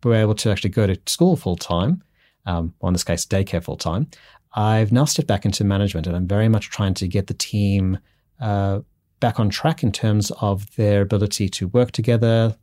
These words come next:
uh, trying to get them collaborating a bit more. Uh, as much as work from home and being able to work remotely has given people a lot more time to focus on themselves and being able to structure their day,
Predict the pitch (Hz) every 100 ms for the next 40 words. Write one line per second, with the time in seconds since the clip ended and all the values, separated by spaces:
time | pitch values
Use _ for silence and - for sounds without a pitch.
0 | - 98 92 90 - 92 87 - 98 98
1 | - - 107 117 113 104 110 110 110 113
2 | 110 113 - - - - _ 170 110 104
3 | - 117 143 147 156 120 110 113 101 120
4 | 123 135 147 139 107 101 98 98 98 104
5 | 98 - 117 101 107 107 104 107 104 98
6 | 107 - 110 110 113 107 107 98 101 -
7 | 107 95 90 - 107 107 101 - 101 95
8 | 90 - 113 120 - 113 107 - 107 107
9 | 92 92 98 101 - 101 - 110 101 107
10 | 90 90 - 127 95 107